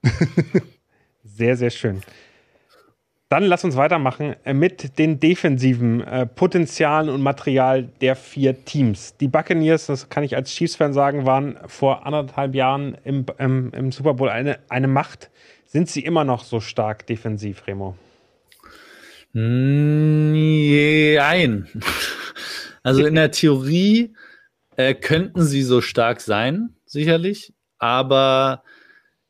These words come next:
Speaker 3: in der Realität ist es leider so, dass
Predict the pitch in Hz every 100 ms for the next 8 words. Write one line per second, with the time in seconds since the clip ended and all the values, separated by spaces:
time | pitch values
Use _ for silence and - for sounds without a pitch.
0 | _ 131 135 131 131 127 117 127 135 131
1 | - 147 156 - 147 131 143 - 127 127
2 | 135 143 135 143 135 - - -